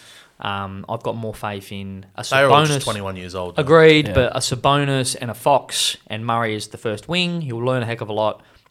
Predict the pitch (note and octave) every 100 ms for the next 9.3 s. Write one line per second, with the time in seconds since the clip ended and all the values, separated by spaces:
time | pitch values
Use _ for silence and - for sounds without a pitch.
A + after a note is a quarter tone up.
0 | _ _ - - D#3+ C3+ A#2 G#2+ - A#2
1 | G2 F2+ E2+ - F#2 E2+ - C2 C2 -
2 | F3+ - - F#2 - - G2+ F#2+ - -
3 | - - C#3+ B2+ F#3 G#3 F#3 F3+ D#3 -
4 | C3 B2+ B2+ C3 - E3 B2 A#2 A2+ -
5 | - _ _ _ _ C3+ C3+ D#3+ D#3+ E3
6 | E3 E3 E3+ B2 - G#3+ G#2+ D3 C4 _
7 | _ _ _ _ _ _ _ _ _ _
8 | _ _ _ - D#3 D3+ C3+ F3 F3 F#3
9 | G3+ C#4+